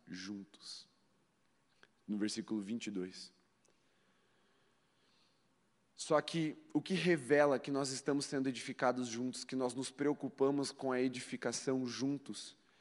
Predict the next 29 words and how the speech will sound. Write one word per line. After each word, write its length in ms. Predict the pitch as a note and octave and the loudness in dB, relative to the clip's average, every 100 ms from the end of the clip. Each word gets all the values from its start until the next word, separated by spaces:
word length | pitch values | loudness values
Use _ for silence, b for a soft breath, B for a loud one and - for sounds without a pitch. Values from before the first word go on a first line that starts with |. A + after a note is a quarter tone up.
| b b b b b | b b b b b
é 140 | - C3 | 0 2
quando 280 | D3 D3 C#3+ | 4 2 2
o 20 | |
nosso 340 | C#3+ C#3 - | 0 0 -4
pensamento, 680 | - C#3 - C3+ C3 C#3 C3+ | -2 -2 0 2 4 2 0
antes 160 | C3+ B2 | -2 -2
de 120 | B2 | -4
vir 160 | B2 B2+ | 0 0
pro 180 | C3 | 0
culto, 520 | A#2+ C#3+ D3+ C3+ G#2+ F#2+ - _ b b b b b | 0 6 6 4 -4 -10 -16 _ b b b b b
ele 220 | B2 C#3 | 0 2
não 220 | D3 D3+ | 2 2
é 80 | D3+ | 2
mais, 640 | D3+ C#3 C#3 C#3 C#3 - - _ _ _ _ _ _ _ _ b b b b b _ _ _ _ _ | 2 2 2 2 -2 -8 -14 _ _ _ _ _ _ _ _ b b b b b _ _ _ _ _
"O 40 | - | -8
que 120 | D#3 | -2
que 100 | F#3 | 2
é 40 | |
melhor 340 | D#3+ C3+ A#2+ A2 | 4 4 4 2
pra 180 | A#2 | 0
mim? 300 | A#2 G#2+ G#2 - _ _ _ _ _ - | -2 -4 -8 -14 _ _ _ _ _ -4
Qual 140 | D3+ | -2
é 20 | |
o 20 | |
melhor 220 | F3+ D#3+ C#3+ | 2 4 4
lugar 340 | C3+ B2 A#2+ | 6 6 6
pra 220 | B2 B2 | 4 4
eu 140 | A#2+ A2+ | 4 0
sentar? 560 | - A2+ A2 G2+ G2 | -4 -6 -6 -8 -8